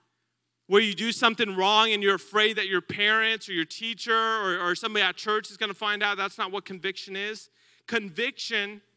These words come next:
is not feeling bad because you got in trouble. A lot of times the reason we feel bad, we feel guilty, is because we got caught and we got, it got in trouble.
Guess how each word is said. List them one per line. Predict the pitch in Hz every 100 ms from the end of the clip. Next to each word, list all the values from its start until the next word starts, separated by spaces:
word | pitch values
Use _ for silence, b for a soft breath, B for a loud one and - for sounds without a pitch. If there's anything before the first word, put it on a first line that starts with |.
| _ _ _
is | 196 196 170
not | 214 190
feeling | - - 226 226 226 208
bad | 151 175 175 196 214 226 220 _ _ _ _ _ _ _
because | - 180 214 175
you | 175
got | 190 185
in |
trouble. | 165 - 180 208 233 _ _ _ _ _ _ _ _ _ _ _ _
A | 180
lot | 190
of | 226
times | 226 226 214
the | 208
reason | 175 220 185 202
we | 185 208
feel | - 202
bad, | 151 180 190 185
we | 180
feel | 175 190
guilty, | 151 170 190 208
is | 214 175
because | - 185 185 147
we | 160
got | 170 143
caught | - 180 180 208 -
and | 160
we | 156
got, | 156 156
it | 170 180 160
got | 160 160
in | 151
trouble. | - 165 175 208